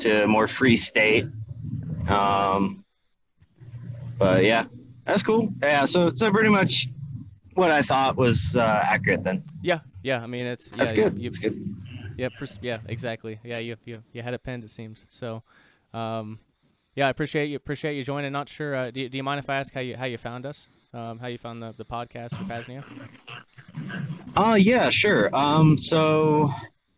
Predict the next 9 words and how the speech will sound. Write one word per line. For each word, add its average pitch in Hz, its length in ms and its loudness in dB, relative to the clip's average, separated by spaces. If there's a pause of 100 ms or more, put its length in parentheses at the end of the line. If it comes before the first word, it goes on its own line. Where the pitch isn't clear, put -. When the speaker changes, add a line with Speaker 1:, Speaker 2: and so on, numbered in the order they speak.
(680)
Speaker 1:
to 156 160 4
be 151 160 6
very 160 260 6
specific, 175 600 2
how 147 260 2
I 131 120 4
found 123 240 4
you 117 80 6
guys 107 360 2